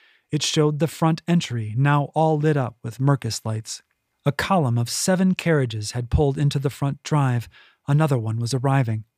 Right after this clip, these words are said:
Her vision returned and she stumbled, shouldering into a door under the stairs. "It's Mister Flad!" the young kitchen maid cried. "Hide him!" Ollie mewled, followed by the hard clunk of a cabinet slamming shut.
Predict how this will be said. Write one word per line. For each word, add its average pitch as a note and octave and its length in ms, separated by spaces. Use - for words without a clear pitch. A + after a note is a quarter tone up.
Her D3+ 140
vision C#3+ 400
returned C#3+ 520
and C3 140
she C3 200
stumbled, B2 680
shouldering C3+ 560
into C3+ 260
a B2+ 60
door B2+ 380
under A#2+ 200
the A#2 100
stairs. A#2+ 540
"It's - 200
Mister A#3+ 300
Flad!" C#4 500
the D#3 60
young C#3+ 260
kitchen C#3 380
maid B2+ 260
cried. B2+ 320
"Hide D#4+ 320
him!" A3 300
Ollie E3 320
mewled, C3+ 500
followed D#3 320
by C#3+ 140
the C3+ 180
hard F3+ 260
clunk C3 360
of A2 100
a D3+ 60
cabinet B2 440
slamming B2 440
shut. A#2 300